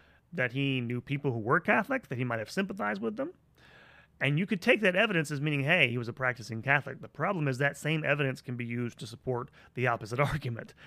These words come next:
that, yeah, just because it, it, it works both ways, the evidence does, is the problem. Now, I began this by, you know, talking about, you know, Catholic interest in the popular media and stuff like this. And,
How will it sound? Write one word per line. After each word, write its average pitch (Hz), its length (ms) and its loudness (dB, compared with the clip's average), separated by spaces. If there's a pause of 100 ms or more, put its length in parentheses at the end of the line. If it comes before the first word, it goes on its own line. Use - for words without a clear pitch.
(260)
that, 123 340 2
yeah, 127 200 2
just 143 200 0
because 143 280 0
it, 185 360 0
it, 190 160 2
it 196 120 2
works 202 200 6
both 160 240 4
ways, 117 460 4
the 123 160 -4
evidence 127 360 -2
does, - 300 -8
is 113 220 -4
the 120 100 -12
problem. 220 640 -6 (2250)
Now, 170 400 8
I 170 140 6
began 185 420 4
this 175 180 4
by, 160 200 4
you 196 180 0
know, 139 240 0 (120)
talking 160 280 0
about, 143 260 0
you 165 60 0
know, 127 100 0
Catholic 151 460 2
interest 135 420 0
in 120 80 -4
the 117 60 -4
popular 123 400 -2
media 120 400 0
and 104 100 -8
stuff 117 220 -4
like 104 180 -8
this. - 280 -8
And, 117 180 -6